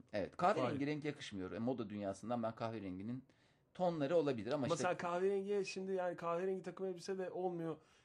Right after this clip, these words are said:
Speaker 2: deyince, Panda haberi üzerine verdiğin zaman bunu, kahverengiye karşı, karşı kişisel bir husumetin olduğunu anlıyorum.
Speaker 1: Yok, benim hiç öyle kişisel kahverengiyle ne alıp veremediğim var.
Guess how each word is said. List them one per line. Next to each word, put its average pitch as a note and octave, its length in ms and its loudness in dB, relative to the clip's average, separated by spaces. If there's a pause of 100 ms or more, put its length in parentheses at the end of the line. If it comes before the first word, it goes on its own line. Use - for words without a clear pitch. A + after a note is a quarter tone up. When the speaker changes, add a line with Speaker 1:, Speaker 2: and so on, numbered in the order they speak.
(160)
Speaker 2:
deyince, G#3+ 300 -4 (140)
Panda F#3+ 300 2 (300)
haberi E3 240 4
üzerine E3+ 500 -2
verdiğin F3 340 4
zaman D#3+ 360 0
bunu, A#3+ 220 -4 (500)
kahverengiye F#3+ 640 2
karşı, - 440 -6
karşı F3+ 580 -4 (140)
kişisel F3 520 -2
bir E3+ 240 -2 (380)
husumetin E3+ 520 0
olduğunu C3 540 2
anlıyorum. A2+ 440 -2
Speaker 1:
Yok, C#3+ 180 2
benim D#3 180 2
hiç - 180 -8
öyle G#2+ 300 0
kişisel A2+ 460 -2
kahverengiyle A2 600 0
ne D3 60 -2
alıp C3+ 280 -2
veremediğim G2+ 380 -4
var. F#2+ 140 -4